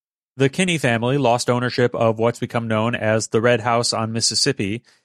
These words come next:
in foreclosure after they stopped making mortgage payments for more than a year. But in recent days, they've received enough donations to buy the house back from its legal owner,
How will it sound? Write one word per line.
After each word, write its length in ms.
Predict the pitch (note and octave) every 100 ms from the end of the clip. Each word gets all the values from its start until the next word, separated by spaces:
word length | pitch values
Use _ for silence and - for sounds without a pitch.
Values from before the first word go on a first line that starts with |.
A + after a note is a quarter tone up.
| _ _ _
in 180 | A#2+ C3
foreclosure 720 | C#3 C3 D#3 D#3+ - - - -
after 280 | G#2 - A2
they 100 | G#2+
stopped 320 | - A#2+ A#2
making 300 | A#2 A#2+ A2
mortgage 340 | A#2+ B2+ A2
payments 340 | - F#2+ G#2 -
for 280 | G#2 G#2 A2
more 240 | F#2+ F#2+
than 120 | F#2+
a 40 | F#2+
year. 400 | G#2+ B2 F#2 - _ _ _ _ _ _ _ _
But 180 | B2 C#3
in 140 | C#3+ C#3
recent 320 | D3 C#3+ A#2
days, 440 | C3 C3+ C#3 C#3+ -
they've 260 | A#2+ B2
received 360 | A#2 - B2+ A2+
enough 220 | A#2+ A#2
donations 540 | A#2 A2 A2+ - A#2 -
to 100 | G2+
buy 180 | A2+ A#2+
the 80 |
house 240 | A2+ A#2+ -
back 320 | A#2 C3 D3+
from 140 | A2+
its 160 | A2+ -
legal 260 | A#2+ A#2 A2
owner, 400 | B2 G#2 F2+